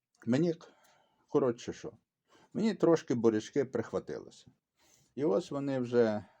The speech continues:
ну, прихватилися не всі, а частина, яка розкрита була, а ті, що дальше, е, то вони більш-менш нормальні. І другий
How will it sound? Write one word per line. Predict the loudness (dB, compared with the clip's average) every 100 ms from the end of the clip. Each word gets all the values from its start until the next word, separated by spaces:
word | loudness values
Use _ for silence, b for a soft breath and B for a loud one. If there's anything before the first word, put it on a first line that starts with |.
| b b -10
ну, | -8 -8
прихватилися | -4 -4 -2 -2 2 0 0 -2
не | 0
всі, | -2 -2 -2 -2
а | -2
частина, | -4 -4 -6 -2 -2 -2 -2
яка | -2 2 4
розкрита | 2 0 2 2 2
була, | -2 -4 -2 -4
а | -6 _
ті, | -4
що | -2 -4 -4 B B B B
дальше, | 2 2 -2 -2 0 0 -4 _ _ _ _ -20 _ _ -2
е, | 2 2 2 -2 -4 -6
то | -2 0
вони | 2 2
більш-менш | 0 -4 -2 -4 -2
нормальні. | -6 -6 -6 -8 -12 -20 b b b b b b b _ _ _ _ _ -8
І | 2 4 4 0 -6
другий | 0 2 2 0 -2